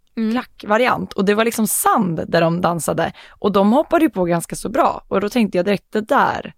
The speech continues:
Speaker 2: hade inte jag fixat.
Speaker 1: Eller så hade du fixat det men legat på marken <laughs> efter
Speaker 2: Förmodligen med en stukad fot eller ett brutet lårben.
Speaker 1: Ja.
Speaker 2: Det var snyggt, det var kul att se tycker jag.
Speaker 1: Mm. Eh, men på tal om drottning Elizabeth,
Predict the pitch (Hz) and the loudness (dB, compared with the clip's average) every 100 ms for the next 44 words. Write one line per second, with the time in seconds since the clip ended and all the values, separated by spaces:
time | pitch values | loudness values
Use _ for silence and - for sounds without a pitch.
0 | _ - 175 175 156 180 175 160 - - | _ -6 -4 -4 -4 -4 -4 -6 -10 -10
1 | - - _ _ - _ - 247 285 262 | -12 -20 _ _ -20 _ 0 0 0 0
2 | 240 294 - - 202 247 226 226 196 180 | 0 -2 -8 -8 -4 -2 -2 -2 -4 -4
3 | 202 226 185 - 320 - 320 - 302 311 | 0 0 2 2 2 2 0 0 -2 0
4 | 277 294 294 220 190 - - 240 240 233 | 2 2 4 2 2 -2 -6 2 4 2
5 | - 269 233 214 226 202 - 262 240 208 | 2 4 4 4 0 0 0 4 4 2
6 | - 185 185 180 175 185 190 196 160 175 | 0 0 2 2 2 0 2 2 2 -4
7 | 185 196 185 170 190 190 143 - 214 196 | 0 2 2 0 4 4 4 -2 -6 -6
8 | 196 240 330 392 349 - 240 254 302 277 | -6 -4 -4 0 -2 0 -2 0 2 2
9 | 277 240 185 165 - _ 185 214 240 330 | 2 0 2 0 0 _ -4 2 2 0
10 | _ _ _ - - - - _ - 208 | _ _ _ -18 -14 -14 -18 _ -4 0
11 | 208 202 202 214 226 - 247 196 180 170 | 2 2 2 -2 -4 0 2 2 2 -2
12 | 170 165 170 160 165 160 175 151 185 - | -4 -6 -6 -6 -4 -6 -6 -4 -6 -8